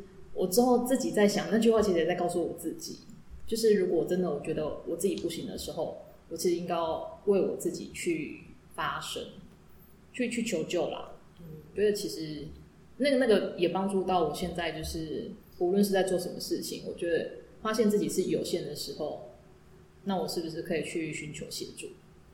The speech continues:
Speaker 2: 这，这其实蛮重要的。
Speaker 1: 我觉得那句话就不是单纯只说给他听，我觉得也是，就是他就内化在我自己心里面嘛。
Speaker 2: 嗯。
Speaker 1: 当我觉得自己，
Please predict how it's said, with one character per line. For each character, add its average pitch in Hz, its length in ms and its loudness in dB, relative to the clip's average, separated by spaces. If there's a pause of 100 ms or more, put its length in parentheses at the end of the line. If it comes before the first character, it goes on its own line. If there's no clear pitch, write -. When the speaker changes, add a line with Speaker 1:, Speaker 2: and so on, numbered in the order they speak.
(220)
Speaker 2:
这， 285 160 -4
这 330 120 0
其 220 140 2
实 175 140 2
蛮 147 180 -2
重 143 260 -4
要 123 200 -4
的。 - 60 -8 (540)
Speaker 1:
我 185 60 -2
觉 240 120 4
得 277 40 2
那 277 160 4
句 240 100 4
话 233 140 6
就 214 140 6
不 214 120 -2
是 196 200 4
单 180 220 4
纯 165 200 -2
只 143 120 -8
说 160 200 -2
给 160 120 -6
他 139 180 -2
听， - 220 -10
我 - 80 -4
觉 196 120 2
得 220 60 8
也 180 140 2
是， - 260 -2 (360)
就 - 160 0
是 - 20 0
他 254 120 6
就 240 160 10
内 220 140 8
化 190 120 8
在 180 160 6
我 151 80 2
自 175 100 0
己 160 80 0
心 - 180 -8
里 - 120 -10
面 147 220 -8
嘛。 - 160 -18 (240)
Speaker 2:
嗯。 175 200 -12
Speaker 1:
当 220 160 4
我 190 120 4
觉 180 100 2
得 175 60 4
自 180 100 0
己， - 360 0